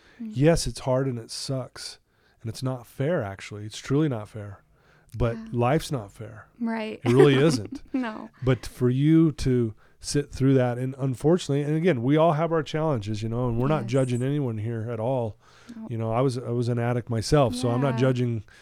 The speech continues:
Speaker 2: your husband at all.
Speaker 1: <laughs>
Speaker 2: Uh, but, you know, when we have, we, we want to avoid those negative feelings so much, sometimes we'll go to that route of,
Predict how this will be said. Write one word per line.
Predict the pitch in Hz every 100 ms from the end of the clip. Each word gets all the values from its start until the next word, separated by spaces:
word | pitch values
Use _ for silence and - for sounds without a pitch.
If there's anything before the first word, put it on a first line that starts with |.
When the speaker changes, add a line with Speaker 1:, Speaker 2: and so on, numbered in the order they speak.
| - _
Speaker 2:
your | 117 110
husband | 131 123 113
at |
all. | 110 127 110 - _ -
Speaker 1:
<laughs> | 226
Speaker 2:
Uh, | 131 117 104 - _ _ _ _ _ _ -
but, | 113 127 120 - _ - _ _ _ _
you | 127
know, | 127 120 123 _ _ _ _ _ _
when | 123 127 123
we | 135
have, | 147 120 -
we, | 135 135
we | 113 123
want | 127 120 131
to | 131
avoid | 120 107 101 117 123 123 113
those | 110 110 101
negative | 110 110 110 107
feelings | - 120 117 107 101 -
so | - 117
much, | 113 113 113 - -
sometimes | 113 107 113 110 107
we'll | 107 107
go | 113 110
to | 110
that | 107 117
route | 113 110 107
of, | 104